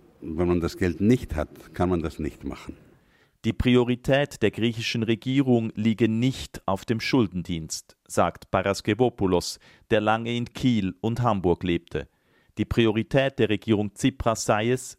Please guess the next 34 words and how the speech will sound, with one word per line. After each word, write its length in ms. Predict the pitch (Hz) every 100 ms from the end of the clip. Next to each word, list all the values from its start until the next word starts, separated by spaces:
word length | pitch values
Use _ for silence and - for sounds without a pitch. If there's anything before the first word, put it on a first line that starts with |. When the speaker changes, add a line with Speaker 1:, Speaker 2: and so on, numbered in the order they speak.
| -
Speaker 2:
Renten 600 | 90 107 127 - 127 127
und 260 | 113 117
Löhne 380 | 104 107 95 92
zu 160 | - 104
zahlen, 500 | - 101 92 101 104 _ _ _
damit 340 | 104 107 135
die 80 | 131
griechische 520 | 110 127 123 - 127
Wirtschaft 500 | 127 120 - 101 -
nicht 240 | 110 110 -
noch 240 | 117 -
ganz 400 | - 98 82 -
zusammenbreche. 960 | - 117 110 87 80 78 82 - 82 76 _ _ _ _ _ _ _ _ -
Im 160 | 117
Gespräch 500 | 123 - 127 143 139
mit 200 | 110 -
Paraskevopoulos 960 | 107 104 104 - 110 139 - 104 101 -
wird 180 | 104 -
klar, 400 | 120 113 113 - _ _ _
ihm 320 | 131 135 139 -
ist 220 | 123 -
es 160 | 120 120
ein 160 | 110 -
Anliegen, 760 | 117 113 107 110 101 110 107
Dinge 320 | - 107 107 110
richtig 420 | 110 - 95 -
zu 100 | 90
stellen, 440 | - 92 80 73 _ _ -
zum 220 | - 90
Beispiel 500 | 101 110 - 104 92
zur 200 | - -
Abstimmung 540 | 104 - - 90 85
vom 220 | 82 98
Sonntag. 640 | 98 110 95 - 73 -